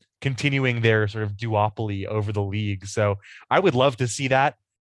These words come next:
Um, I, I, I kind of wonder if he'll just end up renewing at Bayern anyways, and if this is just a ploy to get more money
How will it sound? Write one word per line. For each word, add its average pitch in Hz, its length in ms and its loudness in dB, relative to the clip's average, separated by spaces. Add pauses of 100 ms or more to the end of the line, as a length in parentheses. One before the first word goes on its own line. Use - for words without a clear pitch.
(120)
Um, 120 420 0 (140)
I, 143 160 -4
I, 175 180 0
I 175 140 2
kind 160 340 -4
of 160 140 -10
wonder 170 280 -6
if 131 180 -6
he'll 139 120 -4
just 120 160 -6
end 120 160 -2
up 113 100 -2
renewing 107 440 -4
at 101 100 -6
Bayern 101 380 0
anyways, 110 480 -2
and 113 80 -4
if 104 80 -8
this 104 120 -8
is 110 60 -10
just 104 220 -10
a - 20 -8
ploy 101 540 -2 (500)
to 131 80 -2
get 107 320 2
more 110 340 -2
money 101 460 -2